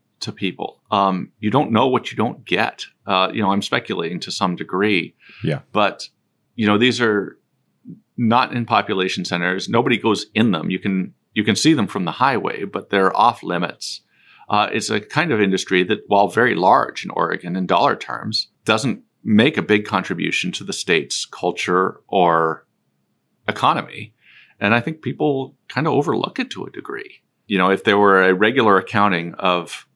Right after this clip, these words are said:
Speaker 1: Oregon's largest tax breaks, it would be more visible. But Oregon does not do that. It does not regularly l-, analyze the effectiveness of its tax breaks programs, both in attracting jobs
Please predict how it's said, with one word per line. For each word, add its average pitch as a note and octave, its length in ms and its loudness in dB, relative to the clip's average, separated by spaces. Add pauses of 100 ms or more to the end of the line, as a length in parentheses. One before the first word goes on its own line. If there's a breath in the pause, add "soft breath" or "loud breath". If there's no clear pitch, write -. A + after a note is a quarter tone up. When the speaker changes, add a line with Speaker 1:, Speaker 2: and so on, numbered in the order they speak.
Speaker 1:
Oregon's F#2 400 0
largest E2+ 300 -2
tax C#3 240 -2
breaks, - 340 -4
it F2+ 120 -10
would F2+ 120 -4
be G2 80 -4
more F#2+ 220 0
visible. G2+ 500 -2
But G#2 120 -8
Oregon D3 360 0
does B2 200 -8
not A#2+ 300 -2
do A#2 220 -6
that. - 340 -12
It - 80 -20
does - 200 -12
not F2+ 360 -4 (220)
regularly F#2 680 0
l-, - 220 -6 (380)
analyze F2 760 -2 (320)
the F2+ 300 -2
effectiveness F2 800 -6 (880)
of F#2+ 100 2
its F#2 160 -2
tax F2+ 280 -4
breaks E2+ 220 -2 (500)
programs, D#2+ 540 -2
both F#2+ 260 2
in E2+ 100 -4
attracting E2+ 480 -4
jobs - 600 -4